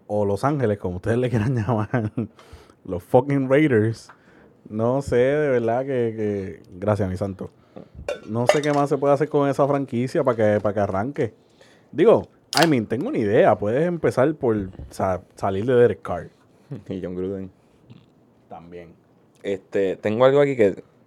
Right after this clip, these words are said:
Speaker 2: anoté, me pareció interesante, que dijo Kurt Warner, que lo que está pasando con Tua,
Speaker 1: Ujú.
Speaker 2: Tua está esperando, él quiere que los jugadores estén Alabama Open.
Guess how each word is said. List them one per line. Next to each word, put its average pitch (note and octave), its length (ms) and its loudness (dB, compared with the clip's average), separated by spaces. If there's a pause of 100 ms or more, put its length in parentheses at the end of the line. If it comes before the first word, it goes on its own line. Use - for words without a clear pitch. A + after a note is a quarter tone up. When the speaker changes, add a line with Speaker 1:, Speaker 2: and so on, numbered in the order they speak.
(320)
Speaker 2:
anoté, G2 280 0
me A#2+ 80 -2
pareció G2 200 0
interesante, A#2 480 -2
que F#2+ 100 2
dijo G2+ 240 2
Kurt A#2 180 2
Warner, G#2+ 420 0 (1300)
que G2+ 100 4
lo G2+ 80 6
que G#2 60 4
está G#2+ 180 2
pasando C#3 320 2
con C3 160 -2
Tua, G2+ 400 4 (420)
Speaker 1:
Ujú. A2 100 -16
Speaker 2:
Tua G#2+ 220 8
está C#3 140 4
esperando, C3+ 580 6
él F#2+ 160 -2
quiere C3+ 220 8
que C3 60 8
los A#2 80 10
jugadores A2 280 10
estén - 280 2
Alabama G#2 460 6
Open. F#2 380 -2